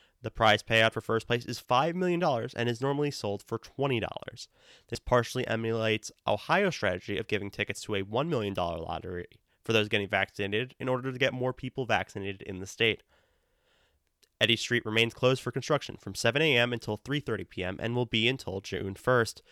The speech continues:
The work began yesterday and is for water line and road repair. No official detours are in place. The New York State Department of Environmental Conservation has released an air quality alert in Tompkins County.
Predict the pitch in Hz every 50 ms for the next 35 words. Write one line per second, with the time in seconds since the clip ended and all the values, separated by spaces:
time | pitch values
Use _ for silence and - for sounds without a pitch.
0 | - _ _ _ - 110 104 110 110 - - 110 113 113 110 110 107 107 107 -
1 | 135 135 143 151 123 101 120 - - 131 120 113 113 123 135 156 160 135 123 123
2 | 131 - 110 131 131 110 107 104 98 104 98 - - 90 80 - - _ _ _
3 | _ _ - - _ - 113 117 127 135 - - 120 - - 117 - 120 113 -
4 | - - - - - - - 92 92 95 98 - - 104 104 98 90 87 - -
5 | - - _ _ _ _ _ _ _ _ _ _ _ _ _ _ _ _ _ _
6 | _ - 117 120 117 117 117 113 - - - 117 113 - - - - 117 104 104
7 | 107 107 101 104 101 104 104 110 110 127 135 151 151 147 - 156 - - 151 160
8 | - - 170 143 101 - - 92 101 98 92 101 101 101 107 110 - - 104 -
9 | - - _ - 117 131 156 170 170 - - 147 135 135 135 139 135 127 120 98
10 | - - _ - 98 95 110 98 92 101 98 92 - - 107 101 101 104 101 92
11 | 95